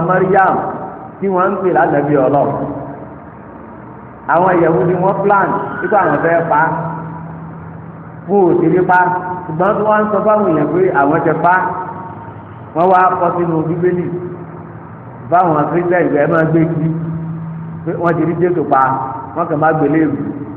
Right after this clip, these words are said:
ó tún jíǹde padà. <laughs> Àwọn náà bá ń gbé kiri, àwọn náà bá ń kà. Ọlọ́run ní tóun fi bínú sí wọn, tóun tí wọ́n lẹ́nu ìṣẹ́bílé,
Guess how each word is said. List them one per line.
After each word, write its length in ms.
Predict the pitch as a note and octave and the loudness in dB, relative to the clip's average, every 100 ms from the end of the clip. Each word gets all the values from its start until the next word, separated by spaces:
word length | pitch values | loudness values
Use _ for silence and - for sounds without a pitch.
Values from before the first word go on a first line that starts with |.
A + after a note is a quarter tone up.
| - | -8
ó 100 | E3 | -4
tún 160 | E3+ E3 | -2 -2
jíǹde 340 | E3+ D3 C#3+ | -2 -2 0
padà. 320 | D3 C#3+ C3 A2+ - - - - - - - - | 2 2 4 2 0 -6 -10 -12 -12 -12 -12 -8
<laughs> 60 | B2+ - - - - - - | -8 -8 -12 -14 -16 -18 -2
Àwọn 200 | C#3 F3 | 2 4
náà 120 | G3+ | 4
bá 120 | E3 E3+ | 4 4
ń 80 | |
gbé 160 | E3+ D#3+ | 4 4
kiri, 260 | D#3+ - C3+ - - | 2 0 -4 -6 -2
àwọn 200 | C#3 F3+ | 0 2
náà 120 | F3 | 2
bá 120 | D3 | 2
ń 80 | D#3 | 2
kà. 140 | - A2 - - - - - - - - | 2 -2 -4 -10 -12 -14 -16 -18 -18 -10
Ọlọ́run 340 | C3+ E3+ F3+ E3+ | -2 2 2 2
ní 100 | E3+ D#3+ | 0 0
tóun 300 | G3+ F#3+ D3+ | 2 2 0
fi 100 | D#3+ | 0
bínú 260 | E3 E3+ E3+ | -2 -2 -2
sí 140 | D#3+ | -2
wọn, 240 | D#3+ E3 E3 E3 | 0 0 0 -2
tóun 260 | E3 F3 D#3+ | -4 -4 -4
tí 120 | E3 | -4
wọ́n 120 | E3+ | -2
lẹ́nu 220 | F3 E3 D3+ | 0 0 -2
ìṣẹ́bílé, 580 | D3+ D#3 D#3+ D#3+ E3+ | -2 -2 -2 0 4